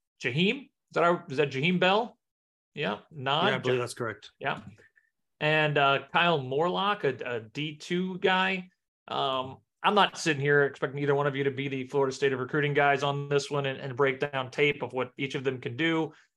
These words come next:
Speaker 1: Uh, just generally, though, but you, you see the focus for Florida State to go out and get a play, get playmakers at tight end,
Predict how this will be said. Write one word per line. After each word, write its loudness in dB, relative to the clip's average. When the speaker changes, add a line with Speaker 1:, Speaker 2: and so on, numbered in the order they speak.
Speaker 1:
Uh, 4
just -4
generally, 2
though, 2
but -2
you, -6
you -6
see -4
the 0
focus 2
for -4
Florida 0
State -4
to -8
go 4
out 4
and -10
get 0
a -2
play, 2
get -4
playmakers 2
at -2
tight 2
end, -2